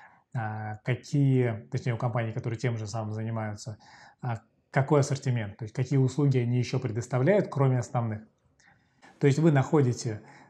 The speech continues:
а, какие-то дополнительные услуги, которыми вы можете расширить, э, свой ассортимент услуг,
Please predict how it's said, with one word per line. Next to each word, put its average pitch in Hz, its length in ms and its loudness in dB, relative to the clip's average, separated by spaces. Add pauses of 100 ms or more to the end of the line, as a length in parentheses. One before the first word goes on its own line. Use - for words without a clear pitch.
а, 110 600 -8 (840)
какие-то 143 460 2
дополнительные 135 640 2
услуги, 135 400 0
которыми 123 580 0
вы 117 140 -4
можете 120 380 -4
расширить, 123 720 -2
э, 113 280 -6
свой 175 280 2
ассортимент 220 440 0
услуг, 202 400 0